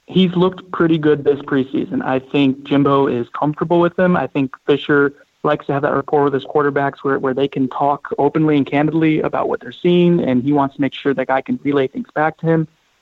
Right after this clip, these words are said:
And DeAndre Francois has proven that, that he sees things in a way similar to Jimbo Fisher, which is why they work well together. Uh, the, the things that I think he really needed to work on this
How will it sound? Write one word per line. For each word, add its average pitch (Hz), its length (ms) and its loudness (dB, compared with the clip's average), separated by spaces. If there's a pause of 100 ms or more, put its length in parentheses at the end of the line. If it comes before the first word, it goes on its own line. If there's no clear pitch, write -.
And 151 140 2
DeAndre 143 340 2
Francois 131 340 0
has 120 100 -6
proven 135 340 0
that, 131 180 -4
that 131 140 -4
he 131 340 -2
sees 139 220 0
things 127 300 0
in 135 100 0
a 120 40 2
way 123 340 0
similar 131 280 2
to - 80 -12
Jimbo 123 260 -4
Fisher, 147 400 0
which 131 160 -2
is - 120 -20
why 131 140 -4
they 123 100 0
work 127 260 0
well 123 160 -2
together. 127 520 -4 (600)
Uh, 127 160 0
the, 139 260 0
the 147 40 -4
things 170 300 0
that 156 160 2
I 151 60 0
think 147 220 -2
he 160 160 0
really 165 220 2
needed 185 240 0
to 165 80 2
work 165 240 2
on 151 140 0
this 131 180 -6